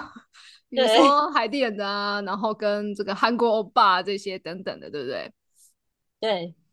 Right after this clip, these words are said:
Speaker 2: 然后在之前啊，公主殿下也有说过这个平行时空的存在，
Speaker 1: 对。
Speaker 2: 就是在这个玛雅时期的部分，有王子，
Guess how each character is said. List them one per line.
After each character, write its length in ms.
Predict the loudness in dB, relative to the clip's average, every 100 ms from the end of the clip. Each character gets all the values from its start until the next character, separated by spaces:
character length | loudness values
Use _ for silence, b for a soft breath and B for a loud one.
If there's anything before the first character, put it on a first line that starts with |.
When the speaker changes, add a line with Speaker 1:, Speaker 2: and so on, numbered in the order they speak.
| _
Speaker 2:
然 120 | -2
后 60 | 2
在 120 | 2
之 240 | 2 -2 -4
前 280 | -4 -4 -4
啊， 240 | -2 -2
公 160 | -4 -4
主 100 | -4
殿 160 | -4
下 120 | -2
也 40 | -2
有 140 | -2
说 180 | -4 -6
过 220 | -2 -2
这 80 | -2
个 100 | -4
平 220 | -4 -4
行 220 | -4 -2
时 240 | -2 -2 -4
空 280 | -6 -6 -6
的 280 | -6 -6 -8
存 320 | -8 -8 -8 -2
在， 240 | 0 0 -2 _
Speaker 1:
对。 120 | 2 2
Speaker 2:
就 60 |
是 380 | 2 -2 -2 -4
在 280 | -2 0 0
这 100 | -4
个 80 | -6
玛 220 | 0 4
雅 180 | 4 2
时 220 | -2 -4
期 200 | -6 -6
的 80 | -6
部 260 | -4 -6 -6
分， 340 | -4 -4 -2
有 120 | -2
王 220 | 0 0 0
子， 300 | 0 -2